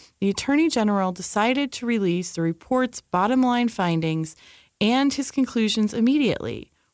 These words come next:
without attempting to summarize the report, with the understanding that the report itself would be released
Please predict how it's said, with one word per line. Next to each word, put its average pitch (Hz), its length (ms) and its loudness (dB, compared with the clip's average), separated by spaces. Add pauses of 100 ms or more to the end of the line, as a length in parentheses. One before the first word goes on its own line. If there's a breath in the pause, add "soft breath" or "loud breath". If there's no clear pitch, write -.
(120)
without 190 340 0
attempting 175 480 0
to 156 60 -2
summarize 175 560 0
the 170 100 -6
report, 180 560 -2 (380 loud breath)
with 311 200 2
the 330 140 4
understanding 247 680 4
that 175 140 0
the 185 80 -2
report 180 500 -2
itself 285 540 0
would 165 100 0
be 160 140 2
released 156 560 -2